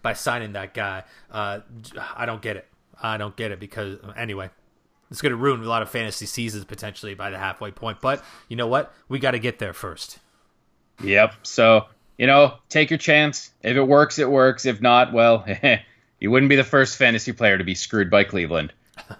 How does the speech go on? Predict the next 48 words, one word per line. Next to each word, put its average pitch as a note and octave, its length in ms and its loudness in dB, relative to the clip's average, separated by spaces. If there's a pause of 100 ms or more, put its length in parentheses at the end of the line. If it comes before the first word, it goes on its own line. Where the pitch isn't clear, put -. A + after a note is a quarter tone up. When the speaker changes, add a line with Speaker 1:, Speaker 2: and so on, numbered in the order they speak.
Speaker 1:
<laughs> G2+ 600 -16
Speaker 2:
Next D3 280 2
up F3 180 6
on D#3+ 120 8
the D3+ 80 0
list, D#3+ 460 0
Joe C3+ 180 2
Mixon. B2 720 0 (380)
You G#2+ 100 -8
know, B2+ 300 4 (300)
here's A#2+ 200 0
a A#2+ 40 -6
guy C3 260 6
had C3 220 4
his A#2+ 140 -4
issues, C#3 480 0
come A#2 200 -2
into B2 180 0
the B2+ 80 -2
league. B2+ 480 4
He's - 120 -20
played A#2 240 2
hard, A#2+ 340 6
played A#2 220 4
well. A#2 440 6 (240)
Not A#2+ 220 -2
really C#3 260 2
loving C3 340 4
that B2+ 200 2
Cincinnati B2+ 640 2
offense B2+ 480 4
around C#3+ 360 2
him, D#3+ 160 4
but A#2 120 0
that A#2+ 160 4
could C3 120 -2
also A#2+ 300 6
mean B2 180 0
he B2 80 2
gets A2+ 240 2
more A2+ 160 2
touches B2 540 0
and G#2 100 0
is G2+ 80 0
asked G#2+ 260 2
to A2 60 -10
do A2+ 120 2
more. D3 420 4